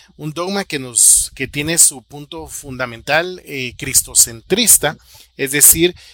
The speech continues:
que María es asunta al cielo precisamente por gracia de su Hijo. Eso no lo tenemos que olvidar, ¿verdad? Eh, eh, hay, hay que entender que asunción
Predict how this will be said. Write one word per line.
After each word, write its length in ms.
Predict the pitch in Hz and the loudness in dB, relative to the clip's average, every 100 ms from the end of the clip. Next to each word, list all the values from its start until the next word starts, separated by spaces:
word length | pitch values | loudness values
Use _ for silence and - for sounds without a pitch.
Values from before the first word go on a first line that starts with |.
| _ | _
que 180 | - 139 | 0 2
María 460 | 127 123 160 175 156 | 4 2 2 2 4
es 160 | 151 | 2
asunta 440 | 151 143 156 151 151 | 2 -2 -6 -2 0
al 100 | 135 | 4
cielo 380 | - 143 160 175 | 2 2 -8 -12
precisamente 1040 | - 135 - 165 175 170 139 147 156 185 - - - - | -6 -2 0 2 2 0 -2 -8 -6 -8 -8 -20 -18 -10
por 200 | 131 127 | -6 2
gracia 540 | 139 160 - 151 131 | 6 8 6 4 -4
de 160 | 117 110 | -4 -2
su 240 | - 123 | -2 0
Hijo. 360 | 226 262 117 - - _ - - - - | -2 -2 -6 -20 -20 _ -20 -20 -16 -6
Eso 160 | 165 | -4
no 60 | 226 | -4
lo 120 | 160 | -4
tenemos 340 | 143 131 131 - | -6 -6 -2 -2
que 80 | |
olvidar, 420 | 135 135 202 190 123 | -2 0 2 2 0
¿verdad? 300 | 117 139 170 | -2 -4 -4
Eh, 600 | 143 127 120 123 127 123 | -10 -12 -12 -14 -12 -6
eh, 60 | |
hay, 320 | 131 151 160 | -2 0 0
hay 180 | 151 160 | -2 -6
que 120 | - | -6
entender 420 | 165 165 147 160 - | -8 -8 -6 -6 -4
que 200 | 165 147 | -4 0
asunción 1000 | 143 - - 135 123 - 175 156 180 | 2 4 2 0 0 0 0 -6 -8